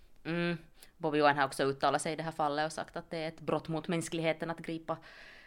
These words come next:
att gripa och liksom brott mot yttrandefriheten och allt sånt, och det är det ju de facto. Ehm, lite positiva nyheter.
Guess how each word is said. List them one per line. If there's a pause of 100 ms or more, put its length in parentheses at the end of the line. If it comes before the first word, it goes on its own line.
att
gripa
och
liksom
brott
mot
yttrandefriheten
och
allt
sånt,
och
det
är
det
ju
de
facto. (800)
Ehm, (140)
lite
positiva
nyheter.